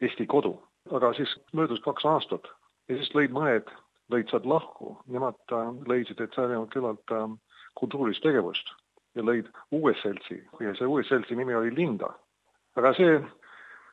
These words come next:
mis on, mis on möödus, võib-olla ainult kolm kuud ja siis nad otsustasid, mõlemad seltsid ühinesid ja sellest oligi siis Sydney Eesti Selts Eesti Kodu Linda, et need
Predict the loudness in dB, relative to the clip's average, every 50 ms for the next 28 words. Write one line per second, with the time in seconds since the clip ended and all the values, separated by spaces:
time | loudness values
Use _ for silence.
0 | _ _ _ _ _ -12 -10 -4 -2 -2 0 0 -2 -2 -2 -2 0 2 4 4
1 | 4 4 2 -2 -2 -2 0 2 4 6 6 6 6 4 2 4 4 4 4 4
2 | 4 4 4 6 6 4 2 -2 -8 -14 -18 _ -20 -20 _ _ _ _ _ _
3 | -6 -4 -4 -2 -4 -6 -6 -4 -4 -2 -2 -2 -2 -2 -4 -6 -6 -6 -4 -4
4 | -4 -2 0 2 2 2 2 0 -2 -6 -12 -14 -4 -2 0 0 0 -2 -8 -10
5 | -12 -16 -20 -20 _ _ _ _ _ -6 -4 -2 -2 -2 -2 -2 -4 -6 -10 -10
6 | -16 -20 _ _ _ _ -10 -8 -6 0 2 4 4 4 2 2 0 2 0 -2
7 | -4 -6 -8 -10 -10 -12 -14 _ _ _ -20 -10 -6 -4 -4 -2 -4 -4 -6 -6
8 | -4 -2 -2 -2 -2 -2 -4 -4 -4 -4 -4 -2 0 0 0 0 0 -2 -2 -4
9 | -6 -10 -10 -10 -10 -8 -8 -8 -8 -4